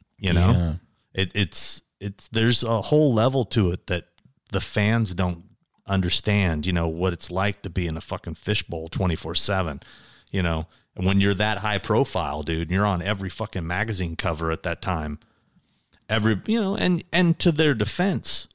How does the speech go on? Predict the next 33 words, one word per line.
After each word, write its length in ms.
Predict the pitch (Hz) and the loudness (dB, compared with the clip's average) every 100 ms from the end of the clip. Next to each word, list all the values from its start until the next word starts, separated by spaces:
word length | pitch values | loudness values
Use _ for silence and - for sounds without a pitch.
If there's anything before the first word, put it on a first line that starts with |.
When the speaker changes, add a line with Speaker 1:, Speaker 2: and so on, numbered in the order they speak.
| _ | _
Speaker 1:
this 180 | 180 - | -2 0
is 120 | 113 | -2
probably 340 | - 123 117 | 2 2 2
the 100 | 92 | -2
only 220 | 107 131 104 | 0 0 2
time 260 | 117 110 | 2 2
they're 100 | 98 101 | 2 0
ever 140 | 90 | -2
gonna 160 | 82 - | -8 -6
see 220 | - 139 | -2 0
this 180 | 92 - | 0 0
dude. 260 | 95 78 | 0 0
And, 100 | 80 80 | 0 -4
uh, 80 | 90 92 | -6 -14
oh 220 | - 127 | 0 4
my 140 | 110 | 4
God, 440 | 92 107 147 98 78 - | 2 -4 -4 -6 -12 -8
you 140 | 104 | 0
know? 240 | 90 82 110 - - - - - - - _ - | 0 2 -2 -4 -20 -20 -20 -20 -20 -20 _ -12
I, 140 | 85 _ _ _ _ _ 98 | -12 _ _ _ _ _ -10
but 540 | 131 104 120 107 - _ _ - - - - - - | -2 4 4 2 -4 _ _ -14 -12 -18 -20 -20 -6
Speaker 2:
Yeah. 320 | 85 85 80 76 _ _ _ - | 2 4 2 -2 _ _ _ -4
It's 480 | - 117 - - - _ - - - - | 0 2 2 -2 -4 _ -18 -18 -12 -4
Speaker 1:
it's 240 | 110 - - - | -2 -2 -6 -16
the 100 | 107 | -4
price 360 | - - 123 123 - | 2 4 4 4 4
you 80 | |
Speaker 2:
draining. 120 | 160 151 | 4 2
Speaker 1:
pay 240 | 117 117 | 4 2
for 220 | 104 120 | 0 -2
the 80 | 107 | -2
fame, 540 | - 120 147 85 82 107 | -2 -2 -2 -6 -10 -2
unfortunately, 800 | 95 - 92 - 80 76 82 | -2 0 -2 0 -6 -6 -10